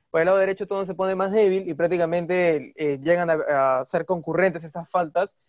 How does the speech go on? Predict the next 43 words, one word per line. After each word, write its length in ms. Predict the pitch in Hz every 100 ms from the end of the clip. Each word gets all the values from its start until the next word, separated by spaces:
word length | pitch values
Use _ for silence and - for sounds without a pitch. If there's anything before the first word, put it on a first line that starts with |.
| _ _ -
en 180 | 151
Advíncula. 720 | 147 151 208 180 151 160 190 - _ _ -
Y 100 | 147
claro, 260 | 175 156
llegan 320 | 147 170 175
estos 220 | 165 185 170
dos 180 | 180
centros 300 | 175 185 190
que 60 | 151
fueron 280 | 175 175 170
muy 100 | 185
peligrosos, 460 | 185 185 185 208
que 120 | - 156
no 100 | 180
fueron 300 | 220 208 202
goles, 300 | 208 196 220
pero 180 | 214 208
que 80 | 143
igual 220 | 151 160
fueron 160 | 165
muy 100 | 165
peligrosos, 520 | 160 151 147 156 131 127
¿no? 180 | 151 - _ _ _ -
Y 400 | 147 151 151 151
otro 240 | 185 180 185
dato 180 | 185
para 140 | 190 170
agregar, 340 | 151 165 185 - _ _ _ -
eh, 180 | 156
terrible 400 | 147 170 185 196
falta 280 | - 196 196
la 140 | 185 160
que 80 |
mete 520 | 156 170 170 185 175 147
Zambrano 420 | 151 180 196 190
en 80 | 165
los 100 | 147
primeros, 480 | 151 165 185 170 151
este, 240 | - 143
minutos 280 | 139 156 180
del 80 | 151
partido, 480 | 143 160 214 156
claro. 260 | 175 156